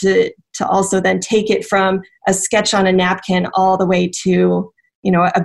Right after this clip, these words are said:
building being built. So there's a lot of different opportunities within a general contractor, but it does feel like there is so many, it's just so broad.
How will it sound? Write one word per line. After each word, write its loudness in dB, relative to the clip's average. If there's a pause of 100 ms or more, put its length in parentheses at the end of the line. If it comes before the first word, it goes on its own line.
building 2
being 2
built. -2 (680)
So -2 (580)
there's 4
a 4
lot 2
of 0
different -2
opportunities 2
within 0
a 2
general -2
contractor, -2
but 0
it 0
does 2
feel 2
like 0
there 0
is -2
so 2
many, 2
it's -2
just -2
so 2
broad. 0